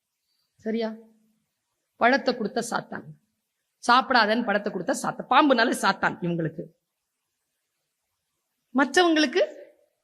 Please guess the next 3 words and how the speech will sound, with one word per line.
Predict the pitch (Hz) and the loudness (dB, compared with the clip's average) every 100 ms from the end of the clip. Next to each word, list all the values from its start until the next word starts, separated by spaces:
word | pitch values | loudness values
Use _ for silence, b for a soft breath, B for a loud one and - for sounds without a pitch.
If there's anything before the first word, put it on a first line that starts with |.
| _ - | _ -10
சாமி | - 277 427 349 | -2 0 2 2
இல்ல, | 330 831 - - - _ _ _ _ _ _ _ _ _ _ _ _ - _ | 2 0 -2 -8 -20 _ _ _ _ _ _ _ _ _ _ _ _ -20 _
நாகத்தம்மன் | 262 285 311 302 277 277 277 | 2 4 4 2 2 4 2